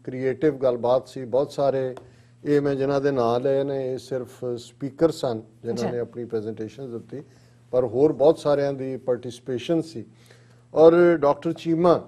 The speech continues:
Speaker 1: ਜਿਹੜੇ ਕਿ ਇੱਕ ਸੈਲਫਲੈਸ ਤਰੀਕੇ ਦੇ ਨਾਲ ਉਹਨਾਂ ਦੀ ਜਦੋਂ ਪ੍ਰੈਜ਼ੈਂਟੇਸ਼ਨ ਹੁੰਦੀ ਹੈ ਤੇ ਕਈ ਵਾਰ ਜੇ ਤੁਸੀਂ ਦੇਖੋ ਨਾ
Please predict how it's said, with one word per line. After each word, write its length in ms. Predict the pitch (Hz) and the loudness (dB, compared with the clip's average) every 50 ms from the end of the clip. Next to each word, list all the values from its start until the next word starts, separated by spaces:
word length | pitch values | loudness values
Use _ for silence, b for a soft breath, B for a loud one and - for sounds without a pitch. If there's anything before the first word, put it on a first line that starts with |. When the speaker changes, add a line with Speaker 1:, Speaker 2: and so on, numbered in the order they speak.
| - - | -12 -8
Speaker 1:
ਜਿਹੜੇ 260 | 131 139 139 147 147 | -4 0 2 2 0
ਕਿ 440 | 143 147 - 143 139 143 143 143 147 - | 0 -2 -4 -4 -2 -2 -2 -4 -4 -6
ਇੱਕ 520 | 156 147 - - - - 147 143 139 135 | -8 -8 -8 -10 -14 -10 -6 -6 -6 -6
ਸੈਲਫਲੈਸ 760 | 127 - - - - 160 180 185 185 - 185 185 185 180 185 - | -8 -12 -8 0 2 2 2 2 -2 -4 -2 0 0 0 -2 -4
ਤਰੀਕੇ 480 | - 160 143 143 - - - 143 139 | -8 -6 -6 -8 -10 -8 -6 -6 -4
ਦੇ 140 | 135 139 135 | -4 -4 -6
ਨਾਲ 600 | 131 123 120 117 117 117 120 117 110 113 117 117 - b b b b b b b b b _ - | -4 -4 -4 -4 -4 -4 -6 -6 -8 -10 -12 -14 -16 b b b b b b b b b _ -6
ਉਹਨਾਂ 220 | 143 143 147 147 | -2 -2 0 0
ਦੀ 80 | 147 147 | -2 -2
ਜਦੋਂ 260 | 139 131 127 139 127 | -4 -4 -4 -6 -6
ਪ੍ਰੈਜ਼ੈਂਟੇਸ਼ਨ 680 | - 135 131 123 123 135 120 131 127 120 - 165 165 | -2 -2 -2 -2 -2 -6 -6 -8 -8 -8 -6 -6 -4
ਹੁੰਦੀ 320 | 160 147 143 127 127 135 131 | -4 -4 -6 -8 -8 -4 -2
ਹੈ 160 | 123 127 131 | -2 -2 -2
ਤੇ 120 | 131 156 | -2 -6
ਕਈ 240 | 143 - 143 139 139 | -8 -8 -6 -8 -6
ਵਾਰ 560 | 131 139 139 139 143 147 139 139 135 131 131 131 b b b b b b b b | -4 -2 0 0 0 0 -2 -2 -4 -6 -8 -10 b b b b b b b b
ਜੇ 140 | 117 131 139 | -6 -6 -6
ਤੁਸੀਂ 320 | 135 127 - - 156 147 | -6 -8 -10 -6 -6 -6
ਦੇਖੋ 400 | 131 120 127 120 123 - 156 165 | -4 -2 -4 -4 -4 -2 0 2
ਨਾ 360 | 160 160 160 151 143 135 123 | 2 4 2 2 2 -2 -6